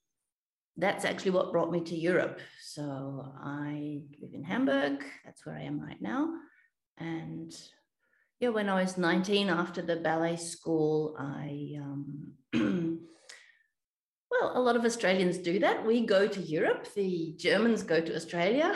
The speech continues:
<laughs> The Australians go to Europe. And usually they do, like, backpacking and, and travel around. But as a dancer, I had this idea, um, there's a lot of old culture here, and I was really interested in the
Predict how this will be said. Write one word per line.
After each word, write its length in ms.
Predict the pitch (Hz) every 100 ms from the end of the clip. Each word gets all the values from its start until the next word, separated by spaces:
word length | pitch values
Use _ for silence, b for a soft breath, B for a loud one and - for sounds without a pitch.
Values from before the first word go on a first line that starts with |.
| -
<laughs> 60 |
The 480 | 240 233 208 - -
Australians 480 | 185 - 175 180 185
go 140 | -
to 180 | - 160
Europe. 320 | 196 320 - -
And 260 | 175 170 B B B B -
usually 400 | 220 254 254 220
they 220 | 185 170
do, 240 | 165 165 160
like, 280 | 147 147 -
backpacking 760 | 139 - 170 165 175 180 175
and, 440 | 160 165 165 165 -
and 320 | 160 156 151 156
travel 280 | 143 143
around. 480 | 139 135 147 220 233
But 240 | 175 151 -
as 160 | 147 -
a 60 | 151
dancer, 520 | 151 233 277 262 240
I 460 | 208 202 202 202 202
had 140 | 196
this 240 | 190 - 175
idea, 460 | 170 165 170 165 165 - _ _ _ _ _ - -
um, 460 | 156 151 143 139 139 - b b b b b b _
there's 160 | 165 165
a 60 |
lot 460 | 165 175 170 170 170
of 120 | 165
old 280 | 151 165 165
culture 340 | 160 156 -
here, 640 | 165 156 156 151 151 156 -
and 320 | 151 147 139
I 60 | 135
was 200 | 143 -
really 200 | 135 135
interested 520 | 143 131 143 147 -
in 200 | 139 143
the 340 | 135 143 165